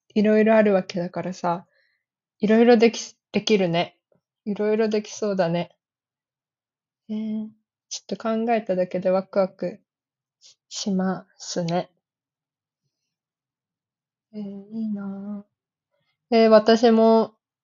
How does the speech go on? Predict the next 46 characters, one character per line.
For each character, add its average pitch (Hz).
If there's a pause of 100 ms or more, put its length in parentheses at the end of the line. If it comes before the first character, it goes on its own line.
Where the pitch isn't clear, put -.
(440)
あ、 208
参 254
加 247
者 240
側 220
で 214
参 202
加 190
し -
た 180
い 170
で 175
す。 -
そ -
の、 - (680)
仕 -
事 202
の 196
お 202
客 196
さ 196
ん 196
と 190
し -
て 180 (280)
参 175
加 180
し -
た 175
い 165
な。 165 (1700)
え 196
ー 190
っ - (380)
と、 214 (100)
え、 208 (500)
あ、 208 (500)
待 233
っ -
て。 185 (240)
あ 196
の 185
さ、 180
こ 226
れ 214
さ、 190